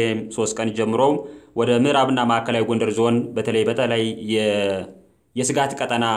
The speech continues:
ተደርጎ የሚታሰበው ወደ ምዕራብ ጎንደር ዞንም ማቅናታችሁን የሚያሳዩ መረጃዎች ወጥተዋል። እ፣ በዚህ በኩልስ ምን ማለት ይቻላል?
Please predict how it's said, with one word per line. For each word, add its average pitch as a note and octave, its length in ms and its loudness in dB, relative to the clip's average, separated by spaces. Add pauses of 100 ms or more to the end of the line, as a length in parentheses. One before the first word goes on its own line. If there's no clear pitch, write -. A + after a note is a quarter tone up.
(120)
ተደርጎ G#2 360 -2
የሚታሰበው G#2+ 600 -2
ወደ G#2 180 0
ምዕራብ G2+ 300 0
ጎንደር G2+ 320 -2
ዞንም G2+ 300 -2 (160)
ማቅናታችሁን G#2+ 720 -6
የሚያሳዩ F#2+ 460 -4
መረጃዎች F#2+ 420 -4
ወጥተዋል። A2+ 360 0 (420)
እ፣ G2+ 300 -4
በዚህ A#2+ 280 0
በኩልስ A#2 380 0
ምን A2 140 -2
ማለት G2 240 0
ይቻላል? A2 360 -2